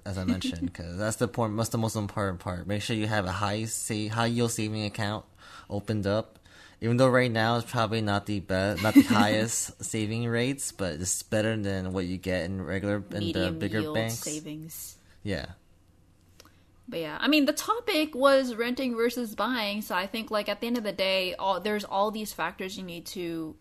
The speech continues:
Speaker 2: think about when it comes to should you rent, should you buy. There's, like, the lifestyle. Do you want to be strapped in for a property for that long?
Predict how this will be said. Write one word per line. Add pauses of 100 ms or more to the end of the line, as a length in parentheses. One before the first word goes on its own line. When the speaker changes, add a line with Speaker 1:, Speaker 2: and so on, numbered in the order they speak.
(180)
Speaker 2:
think
about
when
it
comes
to
should
you
rent,
should
you
buy.
There's,
like,
the
lifestyle.
Do
you
want
to
be
strapped
in
for
a
property
for
that
long?